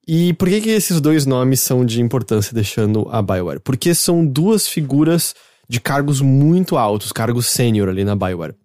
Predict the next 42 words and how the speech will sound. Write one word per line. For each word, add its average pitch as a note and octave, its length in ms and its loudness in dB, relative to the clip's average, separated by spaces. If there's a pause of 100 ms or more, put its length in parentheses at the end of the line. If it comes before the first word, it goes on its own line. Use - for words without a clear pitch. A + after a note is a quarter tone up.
O B2 80 -2
Casey C#3+ 340 2
Hudson, C#3+ 260 0
durante C#3+ 460 2 (400)
muito D3+ 420 4
tempo, D3 400 0
foi, B2+ 440 2
assim, A2+ 340 -2
a, G2+ 400 -4 (480)
a - 80 -4
figura C#3+ 320 2
pública. D3+ 560 2
Eu C3+ 80 4
acho, A#2+ 180 2
acho - 160 0
que - 60 -6
especialmente F#3+ 380 0
depois E3+ 280 0
que - 60 -4
os C#3+ 80 0
dois C#3 400 0
do-, B2 240 0
doutores, B2+ 540 0
os A2+ 100 -2
dois A2+ 220 0
médicos A2 500 -2
fundadores A2+ 420 0
da A2+ 120 0
BioWare G#2+ 400 0
deixaram A2 420 -2
o A#2 60 2
estúdio, A2 420 -2 (460)
ele B2+ 180 2
era A#2 220 2
a A#2 40 -2
figura A#2+ 300 -2
principal, A2+ 580 -2 (360)
muito C3 240 2
relacionado B2 320 0
a - 20 2
Mass A2 160 0
Effect. A2+ 460 -4